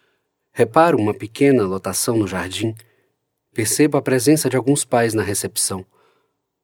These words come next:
"Bom dia, Monsieur Chevalier." Sophie se aproxima com seu impecável rabo de cavalo. "Bom dia, Madame Dupuis. Pode me dizer o que está havendo? Os pais estarem no colégio em plena semana?"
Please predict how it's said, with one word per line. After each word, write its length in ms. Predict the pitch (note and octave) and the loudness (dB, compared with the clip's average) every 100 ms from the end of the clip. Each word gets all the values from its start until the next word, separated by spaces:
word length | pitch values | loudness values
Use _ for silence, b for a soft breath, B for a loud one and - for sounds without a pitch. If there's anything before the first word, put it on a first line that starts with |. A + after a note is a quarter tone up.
| _ _ | _ _
"Bom 160 | B2+ C3 | 4 4
dia, 380 | A#2 F#3+ E3 A2 | 6 6 6 4
Monsieur 400 | A#2+ A2+ B2 A#2 | 2 2 0 2
Chevalier." 640 | - A2 A2 G#2 G#2 G2 _ _ _ _ _ | 2 2 0 0 -2 -6 _ _ _ _ _
Sophie 540 | - C#3 - C#3+ C3 | 0 2 2 0 0
se 100 | - | -2
aproxima 580 | G2+ A2 G#2+ - D3 A#2 | -6 -4 -2 4 4 4
com 140 | A2 G#2+ | 0 -2
seu 180 | - | 0
impecável 600 | A#2+ A#2 A#2+ - D#3 D#3 | 0 0 0 2 2 4
rabo 320 | C#3 A#2+ A#2 A2 | 2 2 0 -4
de 80 | |
cavalo. 500 | - G2 F2+ D#2+ D#2+ _ _ _ _ _ _ _ B2 | -4 -6 -6 -8 -12 _ _ _ _ _ _ _ 6
"Bom 180 | C3 | 6
dia, 400 | B2+ C3 C#3+ F#2+ - - | 8 6 4 2 -4 -4
Madame 380 | A2+ G#2+ G#2+ G#2+ | -2 2 2 0
Dupuis. 420 | G#2+ A2+ A2 A2 b b b b b b _ _ _ | -2 -2 -4 -4 b b b b b b _ _ _
Pode 360 | C3 D3 D3+ D#3+ | 4 6 6 4
me 120 | D3+ | 4
dizer 340 | D3 B2+ F#3 | 2 2 2
o 60 | F3 | 2
que 80 | B2 | -4
está 220 | - A#2 | -2 -4
havendo? 440 | G#2+ C3 G3 D#3+ - _ _ _ _ _ | 2 2 2 0 -12 _ _ _ _ _
Os 140 | A2 | -14
pais 360 | - B2+ C#3+ A2 | 0 2 4 2
estarem 380 | F#2 - A#2+ A2 | -4 -2 -2 0
no 100 | F#2+ | -2
colégio 480 | G2 F#2 A#2+ C3 F#2+ | -4 -2 0 0 -2
em 120 | F2+ | -4
plena 320 | A2 B2 G#2+ | 0 0 2
semana?" 580 | - F#2 F2+ B2+ C#3+ | -2 -6 -2 2 2